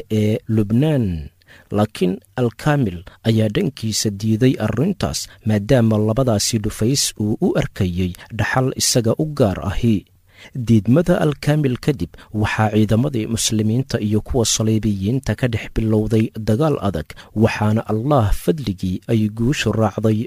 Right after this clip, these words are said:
muslimiinta. Kadib markii uu jab iyo hoog ku dhacay gaalada, waxay codsadeen in loo oggolaado inay si nabad ah ugu laabtaan dhulkooda, iyagoo aan taako ka mid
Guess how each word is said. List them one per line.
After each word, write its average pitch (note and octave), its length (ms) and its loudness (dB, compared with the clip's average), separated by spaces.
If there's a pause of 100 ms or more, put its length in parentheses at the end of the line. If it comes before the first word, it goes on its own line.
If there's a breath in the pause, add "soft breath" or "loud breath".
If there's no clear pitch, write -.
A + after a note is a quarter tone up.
(120)
muslimiinta. G#2+ 1080 0 (300 loud breath)
Kadib A2 300 -2
markii E3+ 440 0
uu F2+ 340 -4
jab A#2+ 240 0
iyo G#2+ 220 0
hoog B2+ 300 4
ku - 160 -4
dhacay A2 340 0
gaalada, A2+ 540 0 (180 loud breath)
waxay A2 320 2
codsadeen A2 640 0
in B2 240 2
loo A#2+ 180 4
oggolaado A2+ 720 2
inay A2+ 280 2
si - 200 -2
nabad A#2 440 2
ah G2+ 220 0
ugu A2 240 2
laabtaan A#2 500 2
dhulkooda, F#2 640 -2 (140)
iyagoo A2 460 2
aan A2 180 0
taako A2 360 0
ka - 160 -2
mid A2+ 180 0